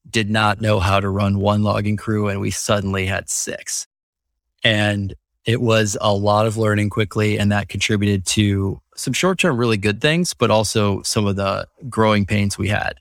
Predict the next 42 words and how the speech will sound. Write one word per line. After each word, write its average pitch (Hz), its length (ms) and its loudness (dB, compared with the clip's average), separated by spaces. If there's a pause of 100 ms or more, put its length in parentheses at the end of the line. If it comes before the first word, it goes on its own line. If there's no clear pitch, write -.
(140)
because 104 400 0
we 104 120 0
were 98 120 -2
growing, 98 580 0 (140)
but 101 180 -2
didn't 101 240 2
know 87 180 2
how 98 160 2
to - 140 -2
execute - 500 -8 (100)
on 98 120 0
that - 200 -8
growth. - 360 -6 (520)
So 180 440 2
we 151 120 0
eventually 151 420 0 (200)
took 117 160 -4
a 110 60 -2
step 101 240 -2
back. 101 420 -2
And 104 280 4 (320)
honestly, 113 640 0
from 110 200 -4
that 107 140 -2
second 120 240 -2
acquisition, 135 640 -2 (400)
we 104 140 -2
probably 107 400 0
only 104 220 2
have 104 180 2
a 95 80 2
handful 104 420 -2
of 104 80 -2
guys 107 380 0
and 101 80 0
a 98 40 0
handful 107 340 0
of 101 80 -2
equipment 107 400 -4
left 110 180 0
from 101 180 -2
it. 101 140 -8